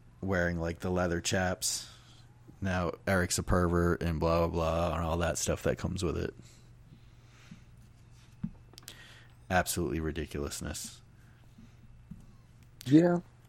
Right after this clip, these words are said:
Speaker 2: I don't know. I feel like even if Eric is a pervert, who gives a shit,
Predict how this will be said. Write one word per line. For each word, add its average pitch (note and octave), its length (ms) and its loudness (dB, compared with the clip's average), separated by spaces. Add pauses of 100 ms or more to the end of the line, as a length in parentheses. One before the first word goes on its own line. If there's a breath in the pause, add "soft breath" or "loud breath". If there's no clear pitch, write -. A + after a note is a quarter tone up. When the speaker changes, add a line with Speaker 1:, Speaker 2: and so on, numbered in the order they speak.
(840 soft breath)
Speaker 2:
I E3 160 12
don't E3+ 100 12
know. D3 180 12
I E3 100 12
feel F#3+ 240 12
like F3 320 12 (1400)
even D3+ 240 12
if E3 140 12
Eric D#3 280 12
is D3+ 140 12
a D#3 40 12
pervert, E3 380 12
who E3 80 6
gives D3+ 240 6
a G#2+ 60 2
shit, - 340 4